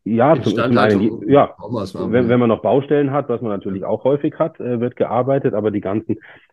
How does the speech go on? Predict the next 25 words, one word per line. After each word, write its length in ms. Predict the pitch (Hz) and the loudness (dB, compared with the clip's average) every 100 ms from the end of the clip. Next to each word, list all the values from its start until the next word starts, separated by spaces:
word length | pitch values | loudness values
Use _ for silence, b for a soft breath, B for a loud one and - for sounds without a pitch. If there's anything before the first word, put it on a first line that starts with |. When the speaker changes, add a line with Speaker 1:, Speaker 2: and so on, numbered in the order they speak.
| B | B
Speaker 1:
Instandhaltungsmaßnahmen, 1700 | 107 - 95 113 117 113 120 110 107 107 117 117 113 117 120 120 117 - | -4 0 0 4 4 4 2 0 0 0 0 0 2 2 2 0 -2 -6
ähm, 420 | 92 92 95 82 - | -6 -2 -2 -4 -4
von, 300 | 98 98 95 | 0 0 0
von 300 | - 107 95 | 0 2 2
Messerschleifen, 840 | 92 104 - 104 92 92 101 104 - | 0 0 -2 -2 2 2 2 -4 -4
von 160 | 95 | -2
den 140 | 98 98 | 0 0
Maschinen, 540 | 92 - 107 117 107 | -2 0 2 2 0
von 140 | 98 | -2
den 120 | 98 101 | -2 0
Maschinen 440 | 98 104 107 101 | -2 -2 0 0
sauber 280 | 90 98 104 | 0 2 2
machen, 380 | 101 98 101 95 | 0 -2 -4 -2
sie 220 | 101 - - _ _ _ | -2 -2 -10 _ _ _
schmieren, 340 | - 101 113 104 | -2 2 4 4
ölen 320 | 95 110 110 | 4 4 2
und 160 | 98 95 | 0 0
so 80 | |
weiter 300 | 90 101 101 | 0 0 0
und 100 | 95 | -2
so 100 | 87 | -4
fort. 200 | - 104 | 0 2
Also 160 | - 95 | 2 0
das 180 | 107 - | 0 0
geht, 260 | 104 117 | 2 2